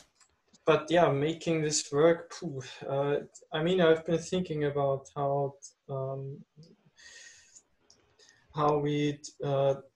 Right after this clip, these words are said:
<laughs> yeah, we, we can have these features perhaps in an orthogonal way. And it's, I mean, it's, it's really difficult. And as you said,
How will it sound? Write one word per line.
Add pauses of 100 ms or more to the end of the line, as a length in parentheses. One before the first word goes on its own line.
(140)
<laughs>
yeah,
we,
we
can
have
these
features
perhaps
in
an
orthogonal
way. (800)
And
it's,
I
mean,
it's,
it's
really
difficult.
And
as
you
said,